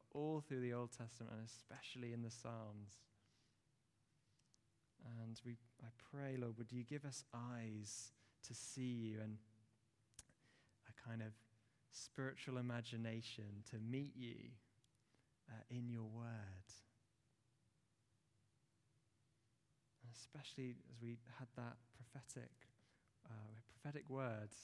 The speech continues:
um, about, uh, singing and the power of singing, uh, song, singing worship.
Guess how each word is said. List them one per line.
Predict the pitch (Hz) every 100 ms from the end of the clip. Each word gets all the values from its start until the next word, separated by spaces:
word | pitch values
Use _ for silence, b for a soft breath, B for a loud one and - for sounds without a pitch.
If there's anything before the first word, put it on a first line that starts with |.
| - - b b b b b _ _ - 190
um, | 113 107 107 110
about, | 113 110 - - - _ - _ _ _ _ _ - - -
uh, | 107 - -
singing | 143 135 113 101 98 110
and | 113
the | - -
power | 139 131
of | 123
singing, | - - - 117 143 123 113 110 110 - B B B B 123
uh, | 117 110 - - - B B B B -
song, | - - 147 135 117 117
singing | 147 139 135
worship. | 131 135 131 - 113 110